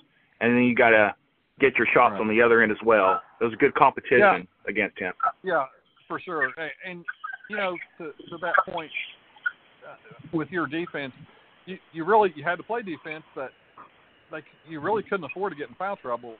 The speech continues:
Speaker 2: You know, it was gonna be, it was gonna be tough for, for the Tomcats to win if, if you were out for a, a substantial amount of time. So, I mean, ju-, you just had to learn to move your feet and that kind of thing, I guess, right? I mean, had to, had to be better defensively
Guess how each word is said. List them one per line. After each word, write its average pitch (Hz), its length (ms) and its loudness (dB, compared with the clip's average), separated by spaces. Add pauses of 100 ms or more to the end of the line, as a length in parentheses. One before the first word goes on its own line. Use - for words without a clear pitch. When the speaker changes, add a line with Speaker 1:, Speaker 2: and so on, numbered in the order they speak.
(120)
Speaker 2:
You 151 100 -14
know, 139 100 -8
it 151 80 -12
was 143 120 -20
gonna 151 140 -14
be, 143 240 -14 (480)
it 160 60 -10
was 165 120 -12
gonna 175 140 -12
be 139 60 -12
tough 160 260 -10
for, 123 180 -14 (260)
for 147 100 -12
the 135 80 -12
Tomcats 147 460 -12
to 131 60 -20
win 143 280 -14
if, 117 100 -14 (320)
if 123 140 -12
you 151 140 -8
were 127 180 -2
out 131 240 -2
for 127 140 -8
a, 110 40 -8 (220)
a 123 160 -12
substantial 127 500 -14
amount 113 220 -16
of 101 80 -20
time. 127 320 -14 (600)
So, 123 260 -2 (420)
I 139 140 -4
mean, 139 140 -6 (1080)
ju-, 156 220 -6
you 143 100 -10
just 170 160 -4
had 180 120 2
to 175 80 -2
learn 175 180 2
to 160 60 -14
move 175 180 -6
your 147 100 -8
feet 190 260 -8
and 143 100 -16
that 165 160 -8
kind 151 160 -8
of 175 140 -10
thing, 151 100 -18
I 151 60 -8
guess, 135 300 -12
right? 143 260 -8
I 127 60 -12
mean, 131 180 -16
had 143 160 -12
to, 139 100 -16 (120)
had 165 160 -6
to 156 60 -12
be 151 120 -10
better 147 300 -6
defensively 123 640 -14